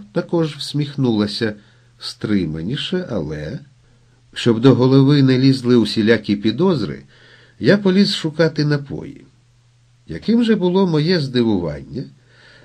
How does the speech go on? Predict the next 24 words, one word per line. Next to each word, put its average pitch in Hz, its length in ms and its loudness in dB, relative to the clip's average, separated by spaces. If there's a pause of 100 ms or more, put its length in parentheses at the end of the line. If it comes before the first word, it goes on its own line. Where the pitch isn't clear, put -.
(140)
коли 151 200 4
я 233 140 6
побачив 214 520 2
на 180 100 4
полиці 196 500 0
три 214 260 -2
пляшки 175 680 0
Барадеро 131 840 2
Аньєхо, 120 680 -2 (260)
К'янті, 170 600 -2 (280)
Мартіні 151 640 -2
Екстра 139 460 -4
Драй 202 440 -2 (440)
і 135 240 2
кілька 202 380 0
пляшок 151 500 -2
білого 147 400 2
французького 135 680 -2
сухого 110 540 -2
вина 101 440 -2
для 127 280 -4
формування 120 840 -4
ностальгійного 104 800 -6
настрою. - 580 -8